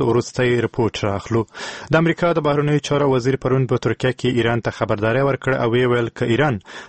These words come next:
د خپل اټومي پروګرام د حل لپاره ډیپلوماټیکې حل لارې چارې غوره نه کړي، نو امریکا پوځي اقدام ته تیاره ده.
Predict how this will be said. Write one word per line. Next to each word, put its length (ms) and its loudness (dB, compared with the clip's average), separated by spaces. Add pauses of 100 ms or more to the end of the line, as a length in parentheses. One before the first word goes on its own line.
د 140 0
خپل 180 0
اټومي 380 0
پروګرام 380 0
د 160 0
حل 180 0
لپاره 320 -2 (320)
ډیپلوماټیکې 640 0
حل 180 0
لارې 200 2 (120)
چارې 240 2 (120)
غوره 240 2
نه 120 2
کړي، 260 -2 (120)
نو 180 2
امریکا 360 0 (100)
پوځي 320 0
اقدام 400 -2
ته 60 0
تیاره 380 -2
ده. 140 -2